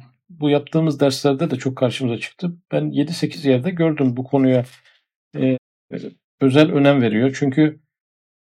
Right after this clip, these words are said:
bu ayet bazen insanın gözüne çok da basit gelebilir. Yani koskoca güneş bu mu? Böyle mi tarif edilir?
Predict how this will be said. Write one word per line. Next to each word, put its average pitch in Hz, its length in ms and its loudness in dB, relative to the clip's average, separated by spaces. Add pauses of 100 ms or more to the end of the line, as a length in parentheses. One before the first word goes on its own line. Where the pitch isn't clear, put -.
(440)
bu 160 160 4
ayet 160 260 4
bazen 160 280 4
insanın 160 340 0
gözüne 156 300 2
çok 175 240 -6
da 143 120 0
basit - 260 -4
gelebilir. 151 720 -2
Yani 123 220 -6
koskoca 127 440 -4
güneş 127 380 -2
bu 175 80 2
mu? 104 200 0 (420)
Böyle 151 180 6
mi 123 80 2
tarif 107 320 -2
edilir? - 440 -14